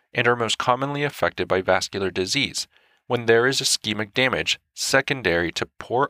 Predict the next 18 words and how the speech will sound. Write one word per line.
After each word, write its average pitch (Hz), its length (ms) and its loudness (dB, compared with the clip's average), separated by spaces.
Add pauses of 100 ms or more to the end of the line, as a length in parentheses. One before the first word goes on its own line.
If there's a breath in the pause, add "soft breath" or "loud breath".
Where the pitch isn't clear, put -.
oxygen 113 440 -4
diffusion 87 580 -6 (160)
into 127 260 -2
the 147 240 -8
inner 113 220 -2
part - 260 -2
of 80 80 -8
the - 100 -8
nerve. 98 420 -4 (540)
Parasympathetic 147 880 0
fibers 92 580 0
on 113 100 -2
the 107 160 -6 (100)
outer 123 360 2
edge 113 180 0
of 131 100 -2
the 147 80 4
nerve 87 380 -2